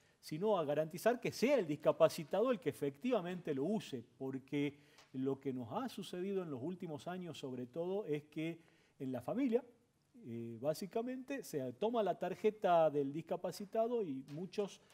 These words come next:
lo utilizan. Esto es una acción, eh, que es ilegal, es prácticamente delictual, porque en realidad se está usando un beneficio que no es para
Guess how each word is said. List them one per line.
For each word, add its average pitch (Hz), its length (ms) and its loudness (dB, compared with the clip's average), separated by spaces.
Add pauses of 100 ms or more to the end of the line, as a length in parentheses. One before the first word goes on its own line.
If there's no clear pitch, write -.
(200)
lo 143 160 6
utilizan. 160 580 2
Esto 226 480 2
es 202 300 0
una 151 160 -4
acción, 196 460 -2 (320)
eh, 127 200 -6
que 135 300 -4 (100)
es 160 300 -8
ilegal, 156 420 0 (520)
es 160 100 -8
prácticamente 175 720 -4
delictual, 196 440 4
porque 156 240 -4
en 127 100 -8
realidad 180 480 -2
se 151 140 -8
está 185 160 -8
usando 180 420 -4
un 139 140 -8
beneficio 196 580 -6
que 143 160 -6
no 170 240 -8
es 170 140 -8 (120)
para 143 400 2